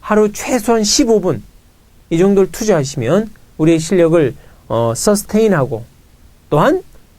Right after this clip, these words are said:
임프루브 할 수 있다는 거 아시겠죠? 자, 이런 믿음으로 앞으로도 잘 따라오시길 기대합니다. 오케이, 다음 시간에 또 효율적이고 아주 강력한 단어 가지고 여러분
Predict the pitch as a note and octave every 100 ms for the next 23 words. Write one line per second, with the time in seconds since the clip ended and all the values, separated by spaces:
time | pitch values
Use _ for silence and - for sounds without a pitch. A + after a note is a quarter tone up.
0 | - F3+ F#3+ - G#3+ F#3 E3+ D#3+ D#3 G#2+
1 | A2+ A2 A#2 - _ _ _ C3+ C3+ D3
2 | C3+ G#2+ C3 - - B2 E3 E3 C#3+ C3
3 | A2+ D#3 A#3 - - - - C3+ D#3 D3
4 | C#3+ - D#3+ D#3+ E3 E3+ D3 C3+ D3+ F3+
5 | G#3 - - - D3 C3+ A2+ A2 A#2+ -
6 | - - - - F3 F3+ C#3+ - - F#3+
7 | G3 G#3 F#3+ C#3 D#3+ G3 - - _ -
8 | E3 D3+ D#3 A3+ A3 G3 D#3+ F3+ E3+ D3
9 | - F#3+ G3+ G3+ G3+ E3 E3 C#3+ B2 A#2+
10 | A#2 C3+ D3 G3 G#3